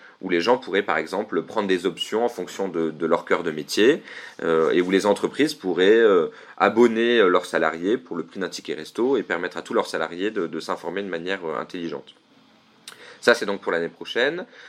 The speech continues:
Euh, peut-être aussi discuter de, de la manière de, de faire un freemium avec le service public aussi. Euh, à plus long terme, c'est de devenir un,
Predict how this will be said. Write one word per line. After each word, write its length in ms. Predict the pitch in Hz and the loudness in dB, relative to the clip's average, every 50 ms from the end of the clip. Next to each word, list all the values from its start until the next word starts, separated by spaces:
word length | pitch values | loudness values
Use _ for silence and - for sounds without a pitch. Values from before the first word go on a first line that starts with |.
| - - - - | -20 -20 -10 -2
Euh, 560 | - 95 95 95 95 98 98 92 92 92 90 85 - - _ _ _ - - - _ _ _ _ - _ _ | 2 4 6 6 6 6 6 4 4 2 2 0 -4 -12 _ _ _ -20 -20 -20 _ _ _ _ -20 _ _
peut-être 440 | 104 110 110 - 139 135 - - | 2 2 4 4 4 2 2 0
aussi 220 | 127 117 - - 131 | -2 -2 -2 -6 -8
discuter 540 | 120 113 107 - - 123 113 - 123 120 117 | -10 -10 -12 -12 -12 -14 -8 -4 -4 -4 -2
de, 160 | 110 98 87 | -2 -4 -4
de 140 | 80 78 92 | -2 2 2
la 100 | 92 92 | 2 2
manière 400 | 92 95 101 101 107 113 117 104 | 2 0 0 0 0 0 0 -2
de, 340 | 87 90 87 82 80 78 - - - - - - - _ | -6 -4 -2 -2 -2 -2 -4 -10 -18 -20 -20 -20 -20 _
de 120 | - 85 85 | -14 -14 -10
faire 220 | - - 107 104 | 0 2 2 2
un 100 | 101 92 | 2 0
freemium 540 | - - - 117 107 107 110 110 110 107 90 - | -2 -4 -8 -8 -2 0 0 0 0 -2 -4 -4
avec 260 | - 90 92 95 - | -4 -4 -4 -6 -6
le 60 | - 87 | -8 -12
service 320 | - - 80 82 78 - | -8 -6 -6 -6 -8 -10
public 460 | - - 82 87 107 131 170 - - - - - | -12 -14 -12 -6 -2 -2 -2 -2 -4 -12 -14 -10
aussi. 460 | - 90 85 - - 123 135 165 208 - - - - - - - _ _ - - | -10 -10 -10 -8 -6 -6 -4 -4 -6 -8 -12 -18 -20 -20 -20 -20 _ _ -8 -4
Euh, 480 | 85 87 87 85 85 82 82 85 80 - - | 0 0 2 2 2 2 0 0 -2 -2 -2
à 100 | 107 107 | -2 -2
plus 240 | - - - 160 151 | -2 -4 -6 -4 -2
long 160 | 135 127 123 | -2 -2 -2
terme, 400 | 127 - 151 165 185 202 220 220 - _ _ | 0 0 2 2 2 0 -4 -8 -12 _ _
c'est 260 | - - 120 104 98 | -10 -8 -8 -8 -4
de 100 | 104 113 | -4 -4
devenir 520 | 113 117 131 139 156 170 185 208 196 - - | -4 -4 -6 -6 -4 -4 -4 -6 -8 -8 -2
un, 560 | - 101 98 95 92 90 82 90 80 73 - | 0 2 2 2 2 0 -2 -2 -4 -6 -8